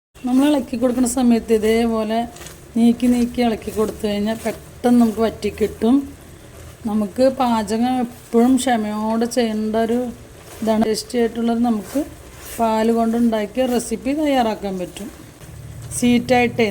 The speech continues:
നമ്മൾ എവിടേക്കെങ്കിലും പോകണമെന്ന് വിചാരിക്കണം, അവിടേക്കൊക്കെ ഇതേപോലെ ഉണ്ടാക്കി കൊണ്ടു കൊടുത്താൽ അവർക്ക് വളരെയധികം സന്തോഷം. നമ്മൾ പത്ത് സ്വീറ്റ്സ് വാങ്ങിക്കൊണ്ട് പോകണവരും നമ്മുടെ കൈ കൊണ്ട് ഒരു സ്വീറ്റ്സ് ഉണ്ടാക്കി കൊടുത്താൽ വളരെയധികം അവർക്ക്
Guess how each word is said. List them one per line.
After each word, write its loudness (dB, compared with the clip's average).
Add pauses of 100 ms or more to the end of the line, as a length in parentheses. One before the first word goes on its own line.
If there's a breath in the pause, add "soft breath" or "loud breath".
നമ്മൾ -2
എവിടേക്കെങ്കിലും -4
പോകണമെന്ന് 0
വിചാരിക്കണം, 0
അവിടേക്കൊക്കെ -2
ഇതേപോലെ -2
ഉണ്ടാക്കി -2
കൊണ്ടു -2
കൊടുത്താൽ -4
അവർക്ക് -8
വളരെയധികം -2
സന്തോഷം. -4 (500 loud breath)
നമ്മൾ 2 (100)
പത്ത് 0
സ്വീറ്റ്സ് 0
വാങ്ങിക്കൊണ്ട് 0
പോകണവരും 2
നമ്മുടെ 0
കൈ -2 (120)
കൊണ്ട് 2
ഒരു -4
സ്വീറ്റ്സ് 0
ഉണ്ടാക്കി 2
കൊടുത്താൽ -2 (560 loud breath)
വളരെയധികം 2
അവർക്ക് -6